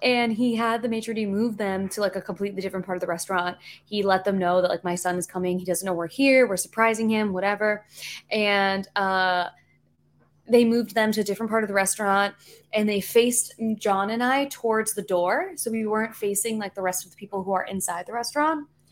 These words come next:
And we were like, "This is a weird place to seat us, but okay."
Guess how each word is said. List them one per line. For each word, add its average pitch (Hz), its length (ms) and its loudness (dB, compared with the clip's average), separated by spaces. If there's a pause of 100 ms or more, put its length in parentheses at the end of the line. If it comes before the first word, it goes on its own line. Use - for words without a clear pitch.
(300)
And 226 500 4 (240)
we 294 80 -2
were 320 80 4
like, 330 160 2
"This 466 120 6
is 539 120 4
a 311 80 6
weird 226 240 0
place 208 220 0
to 208 80 -4
seat 202 240 0
us, 302 280 0
but - 200 2
okay." 339 420 2